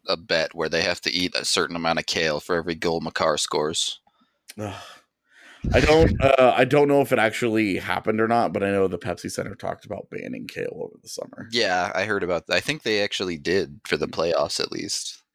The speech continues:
Speaker 2: Did they actually do it? Do it? Oh, that's too good.
Speaker 1: <laughs> I thought that was dope. I think fans should bring their heads of kale. But
Speaker 2: I mean, and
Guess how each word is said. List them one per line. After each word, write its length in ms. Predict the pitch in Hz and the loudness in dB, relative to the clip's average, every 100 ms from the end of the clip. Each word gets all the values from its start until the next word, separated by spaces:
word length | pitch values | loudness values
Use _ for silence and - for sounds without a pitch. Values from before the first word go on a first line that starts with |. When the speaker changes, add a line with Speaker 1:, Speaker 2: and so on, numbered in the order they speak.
| _ | _
Speaker 2:
Did 80 | 117 | 0
they 100 | 135 | 4
actually 420 | 127 127 - 131 | 4 4 2 2
do 280 | 113 90 107 | 2 2 2
it? 160 | 139 139 | 4 4
Do 140 | 160 | 6
it? 100 | 170 | 6
Oh, 220 | 101 98 95 | 4 -2 -2
that's 500 | 95 - - - - _ _ _ _ | -4 -6 -10 -12 -18 _ _ _ _
too 180 | - 98 | -10 -10
good. 400 | - - - - - _ - - | -8 -8 -8 -8 -16 _ -20 -20
Speaker 1:
<laughs> 340 | _ _ _ | _ _ _
I 920 | 131 - 151 - 143 175 - - 123 | -4 0 0 0 0 0 0 0 2
thought 240 | - 185 143 | 2 -2 0
that 180 | 139 131 | 0 0
was 160 | 104 | -2
dope. 340 | 110 120 113 - | 2 2 2 -2
I 100 | 104 | -4
think 260 | - 147 - - | 0 -2 -4 -10
fans 320 | - 117 113 110 | -2 0 0 -2
should 220 | 107 98 | -4 -2
bring 200 | 101 101 | -2 0
their 120 | 87 | 0
heads 220 | 82 76 | 0 -2
of 100 | 78 | -6
kale. 400 | - 76 90 107 _ _ _ _ | -2 0 0 -4 _ _ _ _
But 360 | 123 110 135 170 | -4 0 2 2
Speaker 2:
I 20 | |
mean, 400 | 170 160 156 143 | 4 4 4 2
and 420 | 110 110 117 - | -2 -4 -4 -8